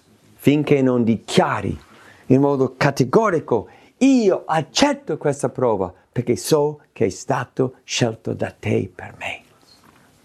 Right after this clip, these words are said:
E grazie che mi proteggi da ogni prova sbagliata."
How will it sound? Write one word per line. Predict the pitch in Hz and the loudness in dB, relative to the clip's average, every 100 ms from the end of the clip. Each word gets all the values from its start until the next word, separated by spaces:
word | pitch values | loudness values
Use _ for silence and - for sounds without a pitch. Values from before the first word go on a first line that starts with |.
| _ _ _ _ _ - _ - | _ _ _ _ _ -20 _ -4
E | 107 92 | -4 0
grazie | - 151 123 - - 98 | 0 0 -4 -8 -4 -4
che | - 120 | 0 2
mi | 107 107 | 2 0
proteggi | 101 101 - 113 87 95 - - - | -2 -2 0 0 0 -2 -6 -8 -4
da | - - | -2 0
ogni | 98 98 95 | 0 0 -2
prova | - 95 92 | 0 -2 -2
sbagliata." | 92 101 92 - - - | -6 -8 -6 -8 -10 -14